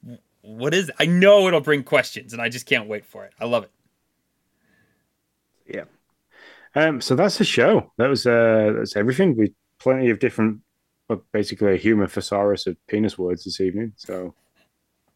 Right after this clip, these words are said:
Speaker 2: yeah.
Speaker 1: I loved it. <laughs> Take us out, man.
Speaker 2: So, thanks everybody for listening. Um, if you wanna get in touch with us for any reason at all,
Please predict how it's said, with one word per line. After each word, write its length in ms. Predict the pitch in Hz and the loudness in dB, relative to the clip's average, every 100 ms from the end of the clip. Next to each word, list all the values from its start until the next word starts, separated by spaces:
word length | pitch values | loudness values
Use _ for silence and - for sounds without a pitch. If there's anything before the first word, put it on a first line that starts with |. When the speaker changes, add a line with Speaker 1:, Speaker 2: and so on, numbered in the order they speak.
| _ _ _ | _ _ _
Speaker 2:
yeah. 220 | - 117 113 _ _ _ _ _ _ - | -10 -10 -10 _ _ _ _ _ _ -6
Speaker 1:
I 40 | |
loved 260 | 123 123 110 | -4 -4 -6
it. 100 | - _ - | -18 _ -20
<laughs> 200 | - - | -18 -12
Take 180 | 156 | -10
us 100 | 131 | -10
out, 200 | 127 120 117 | -8 -10 -12
man. 160 | 117 - _ _ _ _ | -18 -20 _ _ _ _
Speaker 2:
So, 220 | 165 156 - _ _ _ _ - | 2 2 0 _ _ _ _ -2
thanks 220 | 208 156 | -2 2
everybody 280 | 156 156 151 | 4 4 4
for 140 | - | 4
listening. 560 | 131 131 135 131 123 104 _ - | 2 2 2 2 2 -2 _ -2
Um, 720 | 123 127 127 123 113 117 - _ _ - | 2 4 4 4 4 2 -2 _ _ -2
if 300 | 175 - 170 | -2 -2 2
you 180 | 165 | 4
wanna 240 | 151 151 139 | 4 4 2
get 120 | 139 | 0
in 60 | 127 | 0
touch 200 | 139 135 | -4 -2
with 140 | 123 | -2
us 100 | 120 | -2
for 180 | - 123 | 0 2
any 120 | 127 | 2
reason 340 | 117 117 113 117 | 2 2 0 -2
at 80 | 107 | -2
all, 460 | 107 110 110 110 | 0 2 2 -2